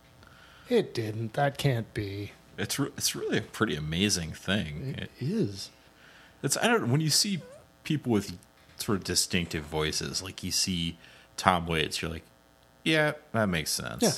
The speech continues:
Speaker 1: Johnny Cash looks like he should sound like Johnny
Speaker 2: He,
Speaker 1: Cash.
Speaker 2: he does, yeah. Willie Nelson, like, seems like like, yep, that fits.
Speaker 1: Yeah.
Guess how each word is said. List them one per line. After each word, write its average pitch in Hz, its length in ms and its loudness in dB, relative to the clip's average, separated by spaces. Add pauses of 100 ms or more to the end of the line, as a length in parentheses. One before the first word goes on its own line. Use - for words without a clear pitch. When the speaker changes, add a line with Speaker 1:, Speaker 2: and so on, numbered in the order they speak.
(140)
Speaker 1:
Johnny 220 320 4
Cash 175 380 4
looks 156 340 4
like 143 140 4
he 139 100 4
should 131 200 0
sound 123 260 2
like 113 100 -4
Johnny 107 260 -4
Speaker 2:
He, 92 140 -6
Speaker 1:
Cash. 107 300 -10
Speaker 2:
he 92 80 -4
does, 101 640 -2 (100)
yeah. 101 280 0 (460)
Willie 113 240 6
Nelson, 120 500 0 (140)
like, 90 200 0 (500)
seems 196 460 4
like 104 320 2 (460)
like, - 160 0
yep, 190 260 2
that - 180 4
fits. - 400 -4
Speaker 1:
Yeah. 147 200 4